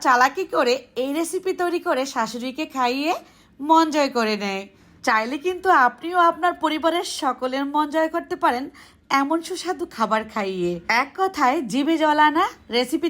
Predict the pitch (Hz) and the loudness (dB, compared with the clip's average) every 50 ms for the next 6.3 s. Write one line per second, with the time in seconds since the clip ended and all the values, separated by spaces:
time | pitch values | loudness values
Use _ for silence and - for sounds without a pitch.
0 | 240 311 294 285 294 302 311 302 302 - 359 403 302 233 214 214 214 - - 185 | -2 -2 -2 0 0 -2 -2 -2 -4 -2 -2 0 0 2 0 0 -2 0 2 0
1 | 202 202 - - - 247 226 208 202 190 190 196 180 190 190 - - 180 180 175 | 0 0 -2 -8 -8 -6 -6 -6 -8 -8 -10 -12 -12 -12 -12 -8 -6 -6 -6 -6
2 | - - - - 226 226 302 320 320 359 381 370 381 392 381 359 370 381 381 - | -10 -10 -4 -2 0 4 4 4 4 2 0 2 4 4 4 4 4 0 -4 -2
3 | 392 349 285 269 240 214 254 262 262 - 285 277 302 320 311 - 285 262 247 240 | -2 -2 0 0 0 2 0 -2 -2 -4 -4 -2 -2 -2 0 0 2 2 0 0
4 | - - 233 233 - 233 214 214 202 185 208 202 233 277 277 - 269 262 254 262 | -2 -4 -4 -4 -2 -2 0 0 0 0 0 0 0 0 2 4 4 4 4 4
5 | 233 302 254 277 - - 302 - 262 - 277 285 285 - 294 277 240 247 254 277 | 2 -2 -4 -4 -4 -6 -6 -6 -6 -8 -8 -8 -8 -6 -6 -4 -4 -4 -4 -2
6 | 262 254 262 254 254 262 | 0 2 4 4 4 2